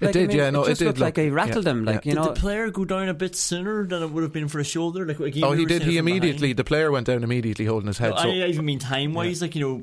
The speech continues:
Speaker 3: by the time his shoulder might have connected, it seemed like the player went down before his shoulder would have hit him.
Speaker 2: Yeah.
Speaker 3: Like, uh, that's, I'm just looking at it from behind, and just, like, the way he went there, as soon as he went down, it seemed like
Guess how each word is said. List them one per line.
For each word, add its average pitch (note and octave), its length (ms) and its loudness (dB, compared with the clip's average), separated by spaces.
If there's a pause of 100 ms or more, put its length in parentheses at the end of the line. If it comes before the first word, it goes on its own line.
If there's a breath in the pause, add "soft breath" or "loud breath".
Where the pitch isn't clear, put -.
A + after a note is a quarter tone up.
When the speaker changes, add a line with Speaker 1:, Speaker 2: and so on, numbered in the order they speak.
(120)
Speaker 3:
by C#3+ 120 -2
the B2+ 40 -8
time C#3+ 220 -2
his B2 80 -6
shoulder D3 340 -2
might E3 120 -2
have E3 100 -8
connected, E3+ 320 -6
it D3 60 -8
seemed D3 320 -2
like B2+ 200 -6 (400)
the B2 100 -12
player C3 240 -4
went B2+ 220 -4
down A#2+ 180 -4
before B2 300 -4
his B2 80 -2
shoulder B2 320 -4
would A#2 160 -6
have A2 80 -10
hit C#3+ 200 -6
him. A3+ 280 -6
Speaker 2:
Yeah. A#2+ 260 0
Speaker 3:
Like, D#3 160 -10
uh, D3 80 -6
that's, E3 380 -6
I'm D3 180 -2
just B2+ 160 -8
looking C3 160 -6
at B2 80 -2
it A#2+ 60 -8
from B2 100 -10
behind, B2+ 380 -4
and C3 100 -6
just, B2 220 -10
like, B2 100 -10
the B2+ 80 -8
way A#2+ 220 -4
he B2 80 -2
went A#2+ 180 -4
there, A#2+ 260 -6
as A#2 140 -4
soon C#3 200 -4
as D3+ 100 -2
he E3 40 -2
went D#3+ 220 -4
down, D#3+ 180 -6
it D3 140 -8
seemed A#2+ 180 -8
like A#2 240 -10